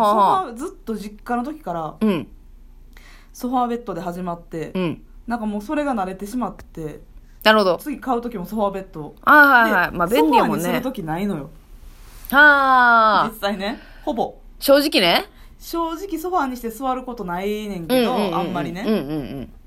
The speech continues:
Speaker 2: まあ、たまにやるけど、まあ、掃除する時とかはね、そうやって折りたためるから。
Speaker 1: そう、便利よね。
Speaker 2: 便利やねんけど。
Speaker 1: うんうんうん。
Speaker 2: まあ、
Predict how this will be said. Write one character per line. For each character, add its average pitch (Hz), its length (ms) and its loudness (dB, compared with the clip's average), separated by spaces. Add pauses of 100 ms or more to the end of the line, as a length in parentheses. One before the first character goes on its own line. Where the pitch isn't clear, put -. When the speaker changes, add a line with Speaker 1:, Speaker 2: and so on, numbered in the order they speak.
(120)
Speaker 2:
ま - 80 -14
あ、 - 20 -12
た 269 140 -4
ま 285 140 -2
に 262 80 -4
や 262 80 -2
る 262 100 -8
け 175 80 -10
ど、 156 100 -10
ま 165 80 -10
あ、 165 40 -14
掃 240 200 -6
除 247 60 -8
す 339 100 -4
る 330 80 -8
時 320 160 -10
と 180 80 -10
か 156 80 -8
は 147 100 -6
ね、 185 100 -10
そ 196 40 -10
う 190 40 -16
や - 60 -20
っ - 40 -20
て - 60 -12
折 165 140 -6
り 170 40 -8
た 175 80 -8
た 175 80 -8
め 180 100 -6
る 202 80 -6
か 170 100 -8
ら。 147 120 -8
Speaker 1:
そ 233 260 4
う、 180 60 4
便 262 180 4
利 190 60 2
よ 160 60 0
ね。 320 220 -2
Speaker 2:
便 196 220 -6
利 170 80 -6
や 156 100 -8
ね 190 80 -2
ん 196 120 2
け 156 60 -2
ど。 180 80 -2
Speaker 1:
う 165 40 0
ん 135 80 -2
う 143 40 -4
ん 147 60 -4
う 135 40 -6
ん。 - 1200 -18
Speaker 2:
ま 220 440 -6
あ、 - 20 -20